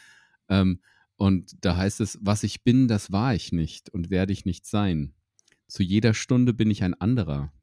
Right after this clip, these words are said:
Niemals bleibe ich stehen. Immerzu laufe ich vom Tag der Geburt bis zum Tag des Todes.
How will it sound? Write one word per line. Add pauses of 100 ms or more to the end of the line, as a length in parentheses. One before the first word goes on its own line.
Niemals
bleibe
ich
stehen. (600)
Immerzu
laufe
ich
vom
Tag
der
Geburt
bis
zum
Tag
des
Todes.